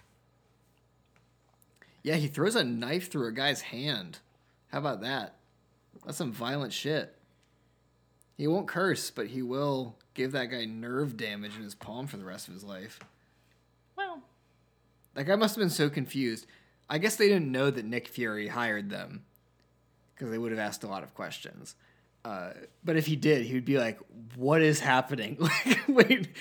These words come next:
Speaker 1: someone is, someone has betrayed me. I don't think it's Captain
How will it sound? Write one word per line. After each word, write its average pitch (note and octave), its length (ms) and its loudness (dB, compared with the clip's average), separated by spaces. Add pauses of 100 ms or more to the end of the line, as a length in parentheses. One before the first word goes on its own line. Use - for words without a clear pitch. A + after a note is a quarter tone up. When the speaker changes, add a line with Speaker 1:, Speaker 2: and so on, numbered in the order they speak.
Speaker 1:
someone B3+ 560 8
is, F3+ 400 6 (220)
someone G3+ 280 4
has G3+ 120 8
betrayed D3 560 4
me. A#2 300 -2 (440)
I E3 60 -2
don't G#3+ 180 0
think A3 240 2
it's - 160 -6
Captain - 460 0